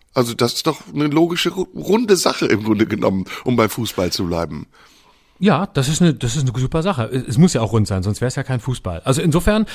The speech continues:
Speaker 2: ich unterstütze das sehr. Ich find das gut, ähm, weil, äh, das Geld muss in der Familie bleiben und, ähm, wenn es so läuft, dann bleibt's das.
Speaker 1: Dann würd ich sagen, boykottieren wir ab heute Radio eins und lassen uns den Boykott aber von Spotify finanzieren.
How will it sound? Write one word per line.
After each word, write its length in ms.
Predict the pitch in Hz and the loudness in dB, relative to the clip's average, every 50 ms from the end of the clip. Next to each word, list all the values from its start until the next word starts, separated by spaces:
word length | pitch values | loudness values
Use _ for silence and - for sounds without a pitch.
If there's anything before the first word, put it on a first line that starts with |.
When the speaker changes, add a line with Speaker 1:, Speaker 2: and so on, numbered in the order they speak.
| - - - | -14 -10 -4
Speaker 2:
ich 160 | - 185 - | -2 -2 0
unterstütze 440 | 190 190 165 147 - 156 143 - 139 | 0 0 0 0 -2 -2 -2 -2 -2
das 140 | 120 107 - | -2 -2 -4
sehr. 200 | - 92 78 - | -4 -6 -6 -8
Ich 80 | - - | -6 0
find 140 | - 185 185 | 0 0 2
das 160 | 185 147 - | 0 -2 -2
gut, 340 | - 180 208 240 - - - - | 0 2 2 2 0 -2 -4 -2
ähm, 500 | 160 165 170 170 170 165 160 151 131 117 | 2 4 4 4 4 2 0 0 -2 0
weil, 400 | 139 139 143 147 143 143 143 139 - 131 127 123 113 | 0 2 2 2 2 2 2 0 0 -2 -2 -2 -2
äh, 60 | 107 | -4
das 200 | 113 135 123 - | -2 -2 -2 0
Geld 220 | - 131 131 135 - | 0 0 0 0 2
muss 200 | 131 131 123 - | 2 0 2 2
in 100 | 131 120 | 0 0
der 80 | 117 | 0
Familie 380 | - - 101 98 104 117 127 123 | 2 2 2 2 4 4 4 2
bleiben 400 | 107 110 104 101 107 107 107 107 | 4 4 2 4 4 2 0 0
und, 320 | 113 110 104 101 92 - - | 0 0 0 0 0 -2 -4
ähm, 160 | - 110 101 98 | -2 -2 0 0
wenn 100 | 113 110 | 0 0
es 100 | 101 - | 0 0
so 120 | - 101 | 0 0
läuft, 320 | 95 92 90 95 95 - - | 0 0 0 -2 -2 -2 -4
dann 100 | 92 80 | -4 -4
bleibt's 280 | 80 76 76 - - | -4 -6 -8 -10 -10
das. 280 | - 82 76 - - - _ _ _ _ _ _ _ _ _ _ _ _ - - - - - - - - _ _ - | -10 -10 -10 -10 -12 -12 _ _ _ _ _ _ _ _ _ _ _ _ -18 -18 -16 -16 -18 -18 -18 -20 _ _ 0
Speaker 1:
Dann 200 | - 123 127 110 | 2 2 2 4
würd 180 | 135 160 156 - | 2 2 2 0
ich 140 | 180 - | -4 -2
sagen, 400 | - 185 185 196 185 175 170 143 | 0 0 0 0 0 -2 -2 0
boykottieren 600 | 131 139 139 139 - 143 127 - - 160 165 165 | 2 2 2 2 0 -4 -4 -2 -2 -2 0 2
wir 120 | 147 139 - | 2 0 0
ab 160 | - - - | 0 -2 0
heute 320 | 127 135 139 - 135 110 | 0 0 0 0 -2 -2
Radio 360 | 117 120 120 117 123 113 104 - | -2 -2 -2 0 0 -2 -2 0
eins 560 | - 92 98 110 139 175 233 240 - - - - - - - - - - | 0 0 2 2 2 0 -2 -2 -4 -4 -6 -8 -12 -16 -20 -20 -10 -2
und 160 | - 135 123 117 | 0 0 2 2
lassen 300 | 127 139 147 - - - | 2 2 2 0 -4 -4
uns 220 | 156 151 - - | -4 -4 -4 -2
den 180 | - 135 127 110 | -2 -2 0 2
Boykott 460 | 120 117 110 - - 160 156 - - | 2 2 2 2 0 -2 -2 -2 -2
aber 180 | - 139 139 127 | 0 0 0 0
von 340 | - - - 127 127 131 123 | -2 -2 -2 -2 -2 -2 -2
Spotify 760 | - - - - - 110 - - 123 101 - - 90 82 82 | -2 -2 -2 -2 -2 -2 -2 -2 -4 -4 -4 -4 -4 -4 -4
finanzieren. 800 | - - 95 82 80 80 78 - - - 90 85 80 78 78 - | -4 -6 -6 -6 -6 -6 -8 -10 -10 -8 -8 -8 -8 -10 -12 -14